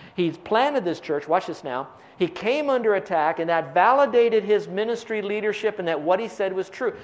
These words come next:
He's gonna speak about the Lord. How can he speak about the Lord if he doesn't prove that the Lord is alive and real in his own life? And the way you see that is when you're tempted not to see him that way, or you're under the attack of Satan.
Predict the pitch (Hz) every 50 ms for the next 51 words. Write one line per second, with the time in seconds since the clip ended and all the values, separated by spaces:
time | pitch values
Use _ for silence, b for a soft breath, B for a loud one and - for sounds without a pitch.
0 | B B 240 277 233 254 247 208 - - - - 269 277 - 240 196 214 208 202
1 | 202 208 190 190 190 165 156 175 240 262 262 269 247 202 - - - - 240 233
2 | - 202 190 190 185 185 - 180 185 202 196 185 165 165 170 165 185 202 185 196
3 | 170 - - 214 214 202 180 160 156 - 151 147 151 160 180 202 208 196 160 156
4 | 156 156 160 165 180 185 160 143 143 147 165 175 185 190 180 165 156 143 147 160
5 | 160 160 156 160 185 185 143 120 - B B B B B 170 165 160 156 180 202
6 | 202 185 180 - - 202 185 160 190 214 220 208 170 156 143 151 170 170 170 170
7 | 160 160 165 - 208 226 208 - 185 160 151 170 185 208 247 240 - 220 - -
8 | 180 160 147 135 135 131 127 - - 139 151 170 180 165 151 156 160 165 165 175
9 | 170 180 180 180 - 143 135 135 - 156 156 156 - 202 202 220 233 180 120